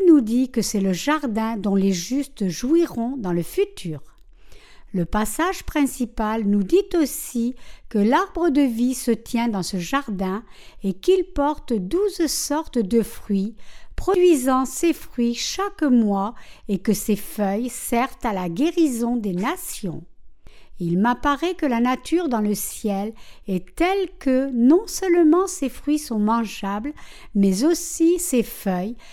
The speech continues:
puisque ses feuilles ont un pouvoir de guérison. Les bénédictions reçues par les justes. La Bible nous dit que, dans la cité de Dieu,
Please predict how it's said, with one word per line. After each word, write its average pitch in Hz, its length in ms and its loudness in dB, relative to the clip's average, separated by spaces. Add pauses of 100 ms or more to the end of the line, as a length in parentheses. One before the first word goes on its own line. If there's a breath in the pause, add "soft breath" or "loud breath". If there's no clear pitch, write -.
(140 soft breath)
puisque 370 400 0
ses 254 220 0
feuilles 220 460 -4
ont 208 180 -4
un 190 120 2
pouvoir 226 580 -2
de 190 140 -2
guérison. 247 680 0 (1120 soft breath)
Les 180 120 -2
bénédictions 277 880 4
reçues 262 540 0
par 185 200 -4
les 170 120 -2
justes. 180 640 -6 (600 soft breath)
La 175 160 -2
Bible 320 420 6
nous 262 220 10
dit 202 400 -2
que, 185 280 0
dans 180 200 -2
la 180 180 2
cité 370 520 -2
de 302 100 6
Dieu, 214 440 0